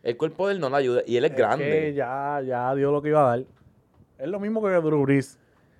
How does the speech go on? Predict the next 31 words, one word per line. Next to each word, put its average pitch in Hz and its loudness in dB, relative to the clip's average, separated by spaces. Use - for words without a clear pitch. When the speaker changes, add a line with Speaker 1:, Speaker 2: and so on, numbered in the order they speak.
Speaker 2:
Tantas 147 -4
lesiones, 156 -4
tanta 135 -8
vez, 147 -2
esto, 143 -10
ya, 147 -6
ya 139 -8
no 139 -14
la 156 -10
tiene. 156 -12
Speaker 1:
Sí, 107 -8
sí, 127 -12
ya, - -10
pues, 110 -8
el, 92 -8
sus - -12
mejores 123 -4
años 143 -8
ya - -8
pasaron. - -12
Speaker 2:
Eso - -20
es - -20
así. - -20
Speaker 1:
Y 101 -4
el 95 0
juego 101 0
se 143 -4
le 127 0
está, 98 0
se, - -4
eh, - -8